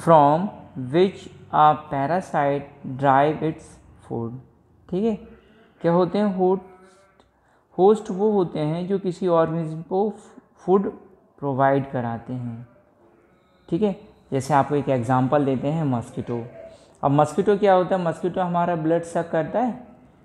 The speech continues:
तो मच्छर के लिए हम क्या होगा? host। हम उसको क्या provide करा रहे हैं? blood। वो हमारा खून पिएगा, suck करेगा, ठीक है। तो मस्कीटो हो गया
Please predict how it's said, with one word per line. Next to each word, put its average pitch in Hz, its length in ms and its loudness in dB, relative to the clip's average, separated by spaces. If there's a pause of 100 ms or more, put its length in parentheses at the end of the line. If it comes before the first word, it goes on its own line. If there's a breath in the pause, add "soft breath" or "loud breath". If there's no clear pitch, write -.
(180)
तो 156 80 0
मच्छर 151 420 2
के 202 120 -2
लिए 196 100 0
हम 185 140 -2
क्या 185 140 0
होगा? 196 200 2
host। 135 500 -4 (320)
हम 165 160 -2
उसको 170 240 -4
क्या 180 160 0
provide 180 460 2
करा 170 240 0
रहे 180 120 -4
हैं? 147 140 -4
blood। 135 340 0
वो 147 80 0
हमारा 151 320 2
खून 151 360 -4
पिएगा, 135 480 -2 (760 soft breath)
suck - 340 2
करेगा, 127 460 0 (480)
ठीक 190 120 0
है। 175 100 2
तो 135 120 -4
मस्कीटो 139 540 -2
हो 180 160 0
गया 185 260 2